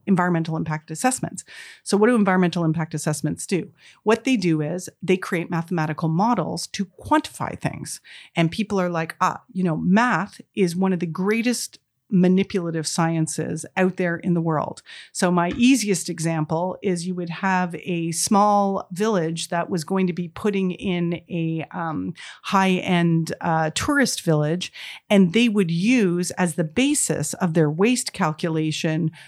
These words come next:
what the village before the rich people all got their vacationing used as their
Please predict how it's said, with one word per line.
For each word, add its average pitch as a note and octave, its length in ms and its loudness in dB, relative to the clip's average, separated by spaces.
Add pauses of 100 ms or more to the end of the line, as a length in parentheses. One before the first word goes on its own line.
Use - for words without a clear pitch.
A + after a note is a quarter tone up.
(140)
what G3 180 2
the - 80 2
village F#3+ 500 4
before B3+ 480 0
the F3+ 120 0
rich A3 340 -2
people E3 400 -2
all D#3 160 0
got D#3 280 0
their E3 140 0
vacationing D#3+ 920 0
used D#3 480 0
as D#3 240 0
their D3+ 420 0